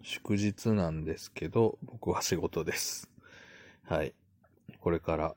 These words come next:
仕事に行くので、えー、まあ、テンションはそんなに高くないです。まあ、世の中の人はお休みっぽいので、ね。まあ、外でカラスもよう鳴いてます。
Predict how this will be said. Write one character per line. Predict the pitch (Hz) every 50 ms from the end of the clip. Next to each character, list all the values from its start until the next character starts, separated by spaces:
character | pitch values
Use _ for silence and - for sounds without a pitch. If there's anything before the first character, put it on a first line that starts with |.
| _ _ -
仕 | - - 85
事 | 80 82 78 - 87
に | 82 82 80
行 | 80 -
く | - - 80
の | 78 78 80
で、 | - - - - - _ _ _ _ _ _ - - - - - - - - - _ _ -
え | 76 80 - - - -
ー、 | - - - - - _ _ _ _ _ _ _ _ _ _ _
ま | - 95 80
あ、 |
テ | - - 104 98
ン | 90
シ | - -
ョ | 87
ン | 78
は | 73
そ | - - 92
ん | 82 80 78
な | 80 78
に | 78 80 -
高 | - - 98 - 82
く | - - 85
な | 80 78 - -
い | -
で | - 98 -
す。 | - - - - - - _ _ _ _ -
ま | 98 92 87
あ、 |
世 | 87 98 104 98
の | 104 107 104
中 | 95 90 - - 80
の | 90 101
人 | - - - 76
は | 76 76
お | 78 82
休 | 82 80 80 - - 87
み | 82 85
っ | - - _
ぽ | - 85 82
い | 78 73
の | - - -
で、 | - - - - - - - - - - - - - - - _ -
ね。 | 85 80 71 - - _ _ _ _ _ _ _ _ _ _ _ _ _ _ _ _ _ _ _ _ -
ま | - 85 80 80 78 - - -
あ、 | _ _ _ _ _ _ _ _ _ -
外 | - 95 85 - 85 76
で | 76 78 - - - _ _ _
カ | - - 101
ラ | 92 87 87
ス | - - 85
も | 78 78 87 80 - - - _ _ _ _ _ _
よ | - - 90 85 80
う |
鳴 | 78 87 87
い | 85 -
て | - 85
ま | 82 78 - -
す。 | - - - - - -